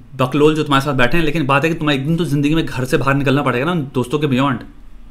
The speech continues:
अन्न कमाना होगा ना एक दिन, कार खरीदने की सोचनी होगी, गृहस्थी चलानी होगी, तुम्हें माता पिता का ख्याल रखना होगा,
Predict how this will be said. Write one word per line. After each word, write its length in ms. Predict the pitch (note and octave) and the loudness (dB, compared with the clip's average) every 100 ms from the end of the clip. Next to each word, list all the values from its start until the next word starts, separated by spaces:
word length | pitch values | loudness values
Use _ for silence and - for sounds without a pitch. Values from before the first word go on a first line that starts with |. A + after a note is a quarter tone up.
| - - C#3 | -16 -4 2
अन्न 180 | E3 | 2
कमाना 400 | E3 D3+ C3+ C3+ | 2 2 4 4
होगा 240 | C#3+ B2+ C3 | 2 2 0
ना 100 | F3+ | 0
एक 140 | F3+ | -2
दिन, 160 | A3 D#3 - - - - - | -2 -4 -6 -10 -12 -12 -2
कार 220 | B2+ C3+ | 4 4
खरीदने 280 | D#3+ C#3+ D3 | 4 0 2
की 80 | D3+ | 2
सोचनी 260 | D3+ C3 C3 | 2 0 0
होगी, 180 | C3+ | -2
गृहस्थी 340 | F3 B2 A#2 E3 | -4 -4 -4 -4
चलानी 240 | C#3+ C3 | 0 0
होगी, 140 | C3 E3 | 0 0
तुम्हें 140 | F3+ | 0
माता 220 | B2 C3+ | 0 -2
पिता 180 | D3 C#3+ | -4 -2
का 80 | D3+ | -2
ख्याल 220 | C#3+ B2+ | 0 0
रखना 180 | B2+ C#3+ | 0 -4
होगा, 200 | F#3+ | -4